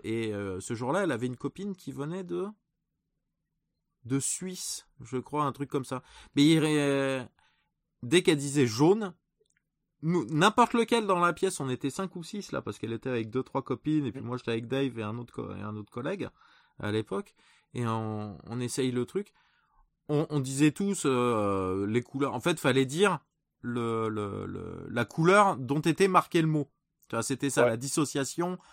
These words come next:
Speaker 1: entre la couleur et le mot en lui-même, et pas dire le mot,
Speaker 2: Ouais,
Speaker 1: mais
Speaker 2: ouais,
Speaker 1: dire la
Speaker 2: le mot
Speaker 1: couleur du
Speaker 2: rouge,
Speaker 1: mot.
Speaker 2: mais marqué en
Speaker 1: En,
Speaker 2: bleu,
Speaker 1: en bleu,
Speaker 2: euh,
Speaker 1: fallait dire bleu. Voilà.
Speaker 2: Voilà.
Speaker 1: C'était, euh, c'était ça le truc. Et avec la couleur jaune, nous, ça passait impeccable. N'importe qui, ça passait impeccable. Elle,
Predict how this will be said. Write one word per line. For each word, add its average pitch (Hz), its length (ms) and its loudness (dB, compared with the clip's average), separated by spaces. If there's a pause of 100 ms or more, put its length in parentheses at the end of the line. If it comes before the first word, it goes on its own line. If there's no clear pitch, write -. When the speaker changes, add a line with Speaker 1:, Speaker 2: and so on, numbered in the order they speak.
(160)
Speaker 1:
entre 131 340 0
la 143 140 6
couleur 165 600 6
et 143 120 2
le 147 140 4
mot 156 260 -2 (160)
en 123 120 -4
lui-même, 139 360 0
et 117 80 0
pas 123 140 0
dire 139 240 0
le 139 80 2
mot, 156 320 -2
Speaker 2:
Ouais, 127 260 8
Speaker 1:
mais 135 80 6
Speaker 2:
ouais, 156 80 8
Speaker 1:
dire 175 140 12
la 139 100 10
Speaker 2:
le 131 60 4
mot 131 60 -4
Speaker 1:
couleur 165 260 8
du 156 80 4
Speaker 2:
rouge, 156 100 4
Speaker 1:
mot. 147 60 2
Speaker 2:
mais 139 100 0
marqué 135 300 2
en 135 140 4
Speaker 1:
En, 139 40 2
Speaker 2:
bleu, 170 540 6
Speaker 1:
en 139 80 8
bleu, 190 180 12
Speaker 2:
euh, 214 60 12
Speaker 1:
fallait 165 260 8
dire 170 220 6
bleu. 165 220 4 (360)
Voilà. 135 320 2
Speaker 2:
Voilà. 123 300 2 (480)
Speaker 1:
C'était, 117 480 -2
euh, 98 320 -2
c'était 110 280 -6
ça 151 140 0
le 143 60 -2
truc. 143 180 -4 (500)
Et 143 60 6
avec 135 260 6
la 123 120 2
couleur 113 320 0
jaune, 156 360 2 (680)
nous, 160 240 2
ça 127 160 0
passait 120 260 -2
impeccable. 151 460 2
N'importe 190 420 2
qui, 180 140 -10
ça 160 100 -2
passait 143 240 -4
impeccable. 135 500 -4
Elle, 175 280 2